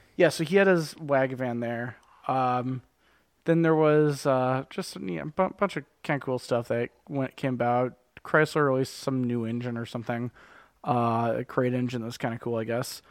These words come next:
And, uh, Toyota had all generations of the Toyota Supra there,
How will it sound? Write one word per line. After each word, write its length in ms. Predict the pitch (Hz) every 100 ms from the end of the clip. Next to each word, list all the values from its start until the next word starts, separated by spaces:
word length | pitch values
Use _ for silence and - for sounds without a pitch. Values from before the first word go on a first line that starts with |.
| - _ _ -
And, 760 | 139 139 135 135 135 135 131 127
uh, 220 | 127 139 123
Toyota 340 | - 151 160
had 300 | 156 147 139
all 460 | 143 - 127 135 143
generations 600 | 143 131 135 135 143 127
of 40 | 127
the 60 |
Toyota 300 | 123 135 127
Supra 320 | - 165 -
there, 220 | 98 -